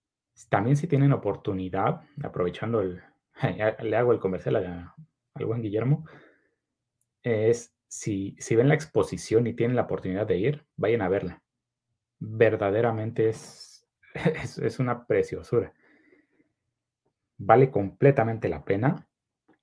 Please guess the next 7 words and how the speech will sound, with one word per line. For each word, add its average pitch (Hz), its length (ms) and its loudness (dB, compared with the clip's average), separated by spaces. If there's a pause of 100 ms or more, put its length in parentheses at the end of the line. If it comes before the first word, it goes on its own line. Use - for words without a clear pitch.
(1120)
y - 100 2
de 127 100 10
verdad, 104 360 4 (420)
no 123 220 -2
se 127 140 2
lo 101 140 2
pierdan. 92 360 0